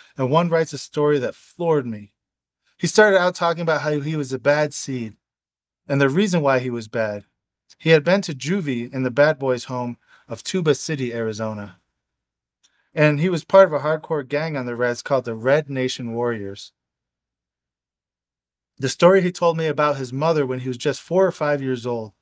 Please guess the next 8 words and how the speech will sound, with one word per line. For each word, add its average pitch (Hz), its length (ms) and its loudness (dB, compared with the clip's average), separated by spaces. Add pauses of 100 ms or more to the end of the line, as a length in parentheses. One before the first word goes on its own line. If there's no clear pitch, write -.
She - 220 0
was 175 200 2
a 143 80 2
Glani, 131 580 -2 (100)
Navajo 143 480 2
professional 139 760 -4
alcoholic 131 640 0
beggar, 117 400 -2